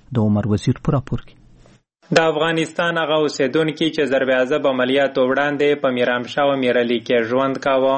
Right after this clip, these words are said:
Speaker 2: کورونا او دوکانونه یې ول. له پاکستان حکومت نه غوښتنه کړې چې د وزیرستانیانو په څیر د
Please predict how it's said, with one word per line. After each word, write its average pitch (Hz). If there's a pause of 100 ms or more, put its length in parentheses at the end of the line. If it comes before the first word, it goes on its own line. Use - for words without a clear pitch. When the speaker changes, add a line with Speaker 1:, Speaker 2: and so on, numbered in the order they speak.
(460)
Speaker 2:
کورونا 151
او 147
دوکانونه 143
یې 107
ول. 110 (420)
له 135 (140)
پاکستان 127
حکومت 127
نه 127
غوښتنه 147
کړې 147 (400)
چې 160
د 151
وزیرستانیانو 147
په 139
څیر 151
د 139